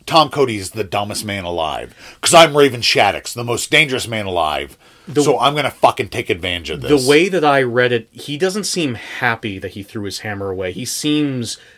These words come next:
Speaker 2: furious. Like, he goes full,
Speaker 1: See,
Speaker 2: like,
Speaker 1: no, he, he
Speaker 2: "Ah!"
Speaker 1: gives,
Speaker 2: and, like,
Speaker 1: this, he gives
Speaker 2: launches
Speaker 1: out an
Speaker 2: himself.
Speaker 1: amazing fucking scream.
Speaker 2: An amazing,
Speaker 1: See, I, I
Speaker 2: amazing Dafoe face, and just launches himself in.
Speaker 1: See, I,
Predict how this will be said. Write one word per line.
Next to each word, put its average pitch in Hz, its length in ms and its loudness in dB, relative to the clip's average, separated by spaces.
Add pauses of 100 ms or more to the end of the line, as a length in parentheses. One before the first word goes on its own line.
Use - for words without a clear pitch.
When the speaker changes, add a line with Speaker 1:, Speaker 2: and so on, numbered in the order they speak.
Speaker 2:
furious. 107 840 -6
Like, 107 140 -4
he 147 120 -4
goes 139 380 4
full, 147 200 4
Speaker 1:
See, 143 220 8
Speaker 2:
like, 127 420 2
Speaker 1:
no, 175 280 8
he, 160 100 4
he - 100 8
Speaker 2:
"Ah!" 719 960 12
Speaker 1:
gives, 208 100 6
Speaker 2:
and, 180 80 4
like, 170 100 10
Speaker 1:
this, 165 160 8
he 151 240 4
gives 196 60 10 (200)
Speaker 2:
launches 170 60 12
Speaker 1:
out 156 160 8
an 151 100 6
Speaker 2:
himself. 139 360 6
Speaker 1:
amazing 160 400 6
fucking 131 380 2
scream. 98 560 -6 (120)
Speaker 2:
An 160 100 0
amazing, 170 340 6
Speaker 1:
See, 151 80 8
I, 185 280 8 (200)
I 156 140 6
Speaker 2:
amazing 190 360 6
Dafoe 147 400 2
face, 95 420 -4
and 143 200 2
just 139 160 0
launches 131 460 0
himself 117 360 -2
in. 90 340 -8
Speaker 1:
See, 147 240 0
I, 135 380 4